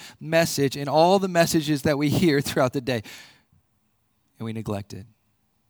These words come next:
What's he saying? He says we drift to other beliefs and teachings that we think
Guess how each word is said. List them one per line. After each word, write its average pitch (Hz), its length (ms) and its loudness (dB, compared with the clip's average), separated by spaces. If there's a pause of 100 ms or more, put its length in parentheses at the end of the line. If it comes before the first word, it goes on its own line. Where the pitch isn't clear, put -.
(2500)
What's 135 260 -6
he 143 80 -6
saying? 127 340 -4
He 127 100 -4
says 123 300 -4
we 143 120 -4
drift 135 480 -4
to 117 120 -10
other 139 240 -2
beliefs 120 440 -2
and 120 120 -10
teachings 107 440 -8
that 113 100 -8
we 113 100 -6
think 110 240 -12